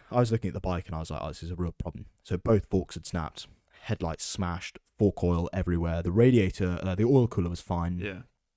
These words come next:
Speaker 1: It was just, it was looking like a real mess. Basically, the front end had just been destroyed.
Speaker 2: But the miraculous thing was that you were essentially fine.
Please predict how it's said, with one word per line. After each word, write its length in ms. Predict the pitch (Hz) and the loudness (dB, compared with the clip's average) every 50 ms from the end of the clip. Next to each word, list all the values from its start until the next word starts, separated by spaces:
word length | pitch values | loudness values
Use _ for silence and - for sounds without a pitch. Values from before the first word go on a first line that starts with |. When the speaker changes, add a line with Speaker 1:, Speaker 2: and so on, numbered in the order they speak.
| _ - | _ 0
Speaker 1:
It 80 | 113 | 2
was 100 | 113 110 | 2 2
just, 180 | - 127 113 - | 2 0 0 2
it 60 | 110 | 2
was 120 | 107 98 | 2 2
looking 220 | 107 104 - 80 80 | 2 0 0 -2 -6
like 140 | 85 - - | -4 -2 0
a 40 | |
real 180 | 90 87 85 87 | 0 2 2 2
mess. 140 | 85 82 - | 0 0 2
Basically, 280 | - - - - 92 | 2 0 0 0 -2
the 80 | - - | -2 0
front 240 | - 185 - - - | 2 2 2 2 -2
end 140 | 180 175 165 | -4 -4 -6
had 80 | - | -6
just 120 | - - - | -10 -8 -6
been 140 | - 82 | -6 -6
destroyed. 680 | - - - - - - 87 82 80 - - - - - - - | -6 -8 -10 -10 -4 -2 -2 -2 -2 -2 -6 -10 -14 -16 -10 -8
Speaker 2:
But 180 | 139 - - - | -8 -8 -8 -8
the 240 | 117 113 110 110 | -8 -8 -8 -8
miraculous 500 | 110 117 120 127 143 139 - 143 127 - | -6 -6 -6 -6 -8 -10 -12 -16 -16 -14
thing 160 | - 104 85 85 | -14 -14 -14 -12
was 100 | 101 - | -14 -14
that 160 | 104 95 - | -14 -14 -12
you 180 | 95 104 107 110 | -10 -10 -8 -8
were 140 | 104 101 95 - _ _ _ _ _ | -8 -8 -10 -14 _ _ _ _ _
essentially 400 | - - - 117 107 - - 104 | -20 -14 -12 -12 -12 -12 -14 -18
fine. 300 | - - 117 117 107 - | -14 -12 -12 -10 -10 -12